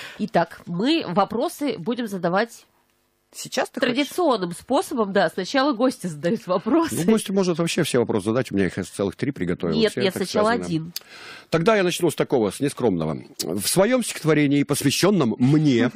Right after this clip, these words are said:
Speaker 1: <laughs> Так.
Speaker 3: этот известный вятский поэт, в частности, написал: цитирую, «Я имел её на ту самолёт».
Speaker 1: Ага.
Speaker 3: Ту-ту-ту-ту-ту-ту-ту.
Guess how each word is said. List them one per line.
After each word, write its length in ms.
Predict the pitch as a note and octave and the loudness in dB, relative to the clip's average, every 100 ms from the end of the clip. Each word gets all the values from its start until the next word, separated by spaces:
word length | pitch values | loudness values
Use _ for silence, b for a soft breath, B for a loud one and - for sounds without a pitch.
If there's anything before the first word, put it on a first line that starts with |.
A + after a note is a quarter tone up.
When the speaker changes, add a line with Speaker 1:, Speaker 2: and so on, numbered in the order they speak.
| C#4 - D#4+ | -2 -4 -8
Speaker 1:
<laughs> 340 | C4 - _ | -10 -16 _
Так. 320 | - G#3 D3+ C4 - - | 0 2 2 0 -8 -2
Speaker 3:
этот 460 | F3 F#3+ - A#2 - | 0 2 0 -4 -2
известный 480 | A2+ A#2 C3 - A2 | -2 2 2 2 2
вятский 360 | A2+ G#2 - | 2 2 -4
поэт, 260 | - C3 A#3+ | 0 2 0
в 60 | - | 0
частности, 460 | - C#3 C3+ - | -2 0 -2 0
написал: 480 | G#2+ G2+ G#2 C#2+ B1 - _ - | -2 -2 -4 -4 -6 -10 _ -10
цитирую, 500 | - - D#2 C2 B1 _ b b b b - | -6 -2 0 -2 -8 _ b b b b -4
«Я 300 | F#2+ G3 A3 | 2 2 2
имел 360 | C#3+ C3+ F#3 F#3 | 0 2 4 2
её 220 | D#3 D#3 | 2 2
на 160 | C#3+ E3+ | 2 0
ту 420 | - G#3 D#3+ D2+ _ | 2 2 2 -2 _
самолёт». 400 | - F2 D#2 - - _ _ _ _ - | -8 -6 -6 -8 -16 _ _ _ _ -2
Speaker 1:
Ага. 360 | E3+ E3+ E3 - _ _ _ _ | 0 0 -2 -4 _ _ _ _
Speaker 3:
Ту-ту-ту-ту-ту-ту-ту. 1500 | F#3+ G3+ - D3+ - A#3+ F#3 C#3+ - F#3 - G3 D#3 G#2 D#2 | 2 2 2 0 2 2 4 0 2 -2 2 -2 2 0 0